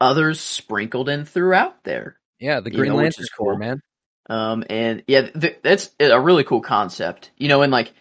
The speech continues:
Speaker 1: crazy that it was not, like, how big it is in the
Speaker 2: Unbelievable it
Speaker 1: comics.
Speaker 2: hasn't been act-, what?
Speaker 1: Like, yeah, like, it, like, I have not read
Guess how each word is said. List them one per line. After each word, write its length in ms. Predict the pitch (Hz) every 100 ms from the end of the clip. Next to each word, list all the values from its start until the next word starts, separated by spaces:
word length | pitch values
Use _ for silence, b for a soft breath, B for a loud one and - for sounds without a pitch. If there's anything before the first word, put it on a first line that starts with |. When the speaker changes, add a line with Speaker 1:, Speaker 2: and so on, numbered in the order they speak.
| b _ -
Speaker 1:
crazy 540 | 143 131 139 156 143
that 140 | 127
it 80 | 113
was 220 | 113 110 110
not, 380 | 110 110 104
like, 220 | 123 113 - b b _ _ _
how 400 | - 147 139 123 _ _ _ _ _ _ _ _
big 240 | 120 113 147 180
it 120 | 185 180
is 200 | 196 185
in 80 |
the 60 | 139
Speaker 2:
Unbelievable 0 |
it 40 |
Speaker 1:
comics. 480 | 127 127 135 175 113
Speaker 2:
hasn't 200 | 101 110
been 80 | 101
act-, 180 | 101 _ _
what? 260 | 123 117 -
Speaker 1:
Like, 180 | 151 160
yeah, 160 | 147
like, 280 | 123 117 - 127
it, 200 | 135 -
like, 140 | 127 -
I 180 | 160 196
have 120 | 170
not 240 | 156 120
read 420 | 120 117 104 -